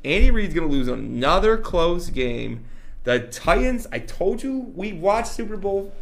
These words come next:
fifty-four last Saturday. Titans are winning the Super Bowl, so they're gonna win this game.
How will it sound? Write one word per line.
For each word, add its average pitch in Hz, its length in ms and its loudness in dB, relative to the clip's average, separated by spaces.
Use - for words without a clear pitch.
fifty-four 165 800 2
last 196 440 0
Saturday. - 580 -2
Titans 220 420 4
are 160 120 6
winning 160 400 4
the 240 80 2
Super 135 300 0
Bowl, 120 360 2
so - 160 -12
they're 117 120 -2
gonna 131 240 2
win 151 320 0
this 214 240 0
game. 165 640 -4